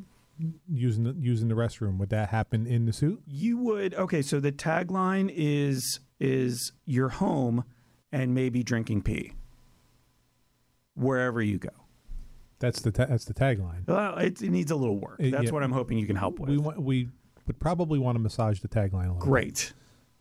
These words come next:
Speaker 1: Um, I'm not against it.
Speaker 2: Okay.
Speaker 1: I think we're on a, on, we're on a good path. Um, see, we, we live in a society where things, um, we're always trying to protect people, right?
Speaker 2: Yeah.
Speaker 1: I th-, and I think we can make this even, even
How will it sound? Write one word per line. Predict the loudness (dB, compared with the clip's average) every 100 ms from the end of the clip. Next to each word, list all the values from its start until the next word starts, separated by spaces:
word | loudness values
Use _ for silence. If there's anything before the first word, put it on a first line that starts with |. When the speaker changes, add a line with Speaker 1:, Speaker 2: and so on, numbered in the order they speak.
| _ -2
Speaker 1:
Um, | 0 2 0 0 -2 -6 _ _ -2
I'm | 0
not | 2 0
against | 0 0 0
it. | -2 -4 -16 -18 -6
Speaker 2:
Okay. | -4 0
Speaker 1:
I | 2
think | 0 0
we're | 0 0
on |
a, | 2
on, | 0 0 -2
we're | 0 2
on | 2
a |
good | 0 0
path. | 2 2 -2 -12 -20 -6 0
Um, | 2 2 0 -2 -4 -18 _ _ _ _ -6
see, | -2 0
we, | 2 0
we | 0 0
live | 0 0
in | 0
a |
society | -2 -2 0 2 2
where | 2 0
things, | 2 2 2 0 -2 -4 0
um, | 0 2 0 -4 -6 -12
we're | -4 0 0
always | 0
trying | -2 -4
to | -2
protect | 0 0 0 0
people, | 0 0 -4 -2
right? | 0 0 -2 _ -12 -2
Speaker 2:
Yeah. | 0
Speaker 1:
I | 0
th-, | 0
and | 0
I | 0
think | -2 -2
we | -2
can | 0
make | 0 0
this | -2 -2
even, | 0 2 0 -2 -2
even | 2 2 2